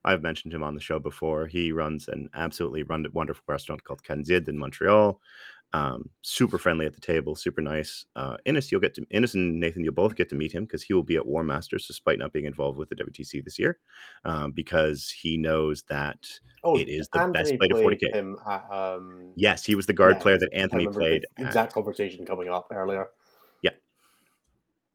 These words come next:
Speaker 1: Yeah, super friendly guy. Um, I, e-, everyone in Stat Check will eventually play him and just love him 'cause he is so wonderful. Um, he is always the greatest of sports.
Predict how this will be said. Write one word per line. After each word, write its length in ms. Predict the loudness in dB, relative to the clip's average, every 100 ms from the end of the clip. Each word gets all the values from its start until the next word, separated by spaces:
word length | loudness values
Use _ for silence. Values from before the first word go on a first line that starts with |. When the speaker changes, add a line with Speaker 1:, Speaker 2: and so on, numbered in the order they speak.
| _ -4
Speaker 1:
Yeah, 80 | -4 -4
super 320 | 0 2 2
friendly 240 | 2 2
guy. 360 | 4 4 4 2 -2 _ _ -20 -10
Um, 460 | -4 -4 -4 -6 -10 _ _ -8
I, 60 | -6
e-, 200 | -2 -4
everyone 300 | -4 -6 -6
in 100 | -8
Stat 200 | -8 -10
Check 160 | -8 -8
will 120 | -8
eventually 300 | -8 -8 -10
play 180 | -8 -8
him 100 | -8
and 60 | -10
just 120 | -8
love 200 | -8 -8
him 120 | -10
'cause 160 | -12 -10
he 100 | -10
is 100 | -10
so 240 | -8 -8
wonderful. 460 | -10 -14 -16 -18 -20 _ -20 -18 -18 -10
Um, 440 | -8 -8 -8 -12 -16 _ _ _ _ _
he 140 | 0 2
is 520 | 2 2 -2 -8 -12 _ _ _ 2
always 220 | 2 2
the 60 | -2
greatest 280 | -4 -4
of 80 | -8
sports. 480 | -10 -10 -10 -12 -16